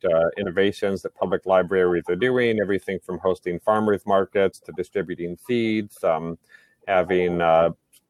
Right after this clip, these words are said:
classes on improving your balance for older adults, um, uh, just, uh, the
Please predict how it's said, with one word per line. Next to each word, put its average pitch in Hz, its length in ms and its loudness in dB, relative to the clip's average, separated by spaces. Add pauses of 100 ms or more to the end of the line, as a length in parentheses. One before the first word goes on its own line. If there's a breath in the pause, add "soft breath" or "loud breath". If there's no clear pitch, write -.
classes 113 640 2
on 92 440 2
improving 98 460 -2
your 90 100 2
balance 120 600 2
for 92 160 0
older 90 260 2
adults, 110 680 2
um, 82 420 -4 (640 soft breath)
uh, 85 320 -2 (300)
just, 107 280 -4
uh, 90 220 6
the 87 140 -6